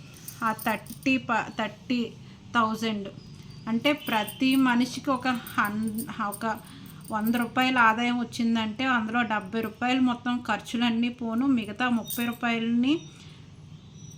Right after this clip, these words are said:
మనం ఎలా సేవింగ్ చేసుకోవాలనేది నేను ఇక్కడ మీకు చూపించానండి. నా, నా పద్ధతి మొత్తం మీకైతే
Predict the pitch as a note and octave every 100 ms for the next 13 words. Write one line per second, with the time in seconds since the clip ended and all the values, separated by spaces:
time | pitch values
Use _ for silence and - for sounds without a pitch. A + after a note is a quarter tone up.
0 | - A#3 A3+ G3+ A3 A#3+ C4 A#3 A3+ A#3+
1 | A#3 A#3+ A3+ - A#3 A#3 A3+ A3 A3+ A3+
2 | D4 G4 - - - A3+ A3+ - A3 G#3+
3 | G#3 - G#3 G3+ A3+ A3 A3 G3 F#3 F#3
4 | F#3+ F#3+ G3 G#3 - - G#3 G#3 G3+ G3+
5 | G3 G3 F3+ G#3 G3+ A3+ G3+ - B3 A#3
6 | G#3 G3 A#3